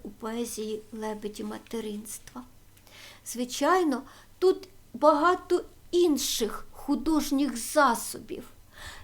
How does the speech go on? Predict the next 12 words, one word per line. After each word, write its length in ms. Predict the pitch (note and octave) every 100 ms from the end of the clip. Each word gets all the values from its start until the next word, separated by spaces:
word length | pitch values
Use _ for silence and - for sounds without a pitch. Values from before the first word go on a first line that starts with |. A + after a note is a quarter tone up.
| -
Я 260 | C4 D4 B3+
пропоную 720 | B3+ B3+ B3+ C#4 D#4+ F#4 F4+
вам 300 | D#4 D4+ D4+ -
самостійно 1040 | - D4+ C#4+ D4+ D4+ - - D4+ B3+ A3+
підібрати 760 | G#3+ A#3+ B3+ G#3 B3 C4 B3+ A#3+
приклади 720 | - C4+ G4 G4 C#4 G#3 B3
з 100 | B3
поезії, 960 | - C4+ C#4+ C4 A3 G#3 A3 G#3+ A#3 - - - -
епітетів, 920 | G#4 - - B3 A#3 B3+ B3 - C4+ -
мотав-, 580 | A#3+ B3 B3+ - G#3+ G#3+ -
метафор, 760 | B3+ D#4+ D#4+ B3 A3+ - A#3 B3 - -
порівнянь. 720 | B3 B3+ B3 A#3+ G#3+ G#3+ A3